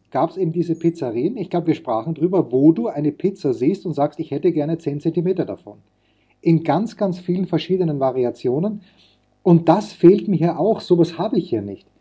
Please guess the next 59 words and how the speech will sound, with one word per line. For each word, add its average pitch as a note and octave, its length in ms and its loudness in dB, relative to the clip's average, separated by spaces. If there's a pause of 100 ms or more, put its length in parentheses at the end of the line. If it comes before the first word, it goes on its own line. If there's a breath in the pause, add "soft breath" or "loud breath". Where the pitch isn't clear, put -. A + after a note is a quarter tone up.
(280 soft breath)
Und D3+ 160 0
ich D#3+ 120 6
frage D3 340 4
mich F3+ 200 -2
wirklich, F#3 500 2
äh, D#3 100 0
und D#3 220 0
die D3 40 0
junge E3 240 4
aufstrebende D#3+ 440 2
Kollegin D#3 340 2
hat D3+ 140 -2
mir D#3 120 4
gesagt, F3 340 -2
sowas E3+ 360 0
gäbe F3 380 2
es D#3 180 -6
nur F3 200 2
in E3+ 100 0
Rom. D#3 380 0
Weißt D3+ 220 0
du, A3 80 -2
wovon F#3 200 -2
ich E3 100 -2
spreche? F3 200 -4
Hast F3+ 100 -2
du F#3+ 60 2
sowas G3 240 -2
schon F#3 120 -6
mal F3+ 100 0
gesehen? F3 280 0
Du C#3+ 80 -4
gehst F#3 160 2
in G3+ 100 -2
eine F3+ 60 2
Pizzeria F3+ 520 2
rein, A#2+ 280 0 (260 loud breath)
es - 140 -2
gibt - 180 2
zehn G#3 220 0
verschiedene F3+ 480 -2
Sorten, F3 460 -2 (200 loud breath)
das E3 180 0
Ganze G3+ 280 -2
ist E3+ 200 -4
länglich D3 460 0
und F3+ 160 -8
nicht - 240 -8
rund G3 240 0
und F#3+ 80 -4
du E3 60 -6
sagst, F3+ 260 2
"Oh, B3 200 4 (120)
sieben A3+ 280 -6
Zentimeter E3+ 460 -2
hier, A3+ 220 -4
zehn F#3+ 240 -4
Zentimeter D#3+ 400 -6
hier." F3 280 -4